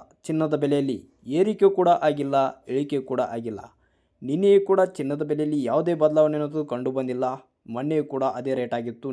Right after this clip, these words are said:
ನಿನ್ನೆಯೂ ಕೂಡ ಅದೇ ರೇಟ್ ಆಗಿದೆ, ಇವತ್ತು ಕೂಡ ಅದೇ ರೇಟ್ ಆಗಿರುವಂಥದ್ದು. ಹೀಗಾಗಿ ಚಿನ್ನ ಪ್ರಿಯರಿಗೆ ಸ್ವಲ್ಪ ಮಟ್ಟಿಗೆ ಸಮಾಧಾನ ಅಂತಲೇ ಹೇಳ್ಬೋದು.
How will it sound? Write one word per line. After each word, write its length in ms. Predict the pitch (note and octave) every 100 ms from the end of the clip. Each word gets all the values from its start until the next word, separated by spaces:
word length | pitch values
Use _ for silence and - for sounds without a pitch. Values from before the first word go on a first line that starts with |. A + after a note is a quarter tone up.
| C3
ನಿನ್ನೆಯೂ 260 | C#3+ D3 C#3
ಕೂಡ 80 | C3+ B2+ B2
ಅದೇ 140 | B2+ B2
ರೇಟ್ 160 | A#2+
ಆಗಿದೆ, 240 | A#2 B2 E3 F3 _ _ _ C#3+
ಇವತ್ತು 340 | F3+ A#3+ A#3 A3+ G3+
ಕೂಡ 120 | G3+
ಅದೇ 340 | - B2 C3+ C#3
ರೇಟ್ 160 | B2 A#2
ಆಗಿರುವಂಥದ್ದು. 520 | A2+ A2 G#2 G2 F#2 - _ -
ಹೀಗಾಗಿ 380 | F#3 F#3 F3 E3+ -
ಚಿನ್ನ 200 | A#2 C#3+ F3+
ಪ್ರಿಯರಿಗೆ 380 | F3+ E3+ E3 E3 D#3
ಸ್ವಲ್ಪ 220 | B2+ E3 E3+
ಮಟ್ಟಿಗೆ 240 | E3 E3 F3 F3
ಸಮಾಧಾನ 360 | A#2 B2 C3 C3 B2
ಅಂತಲೇ 240 | B2+ C#3+ B2
ಹೇಳ್ಬೋದು. 300 | A2 G2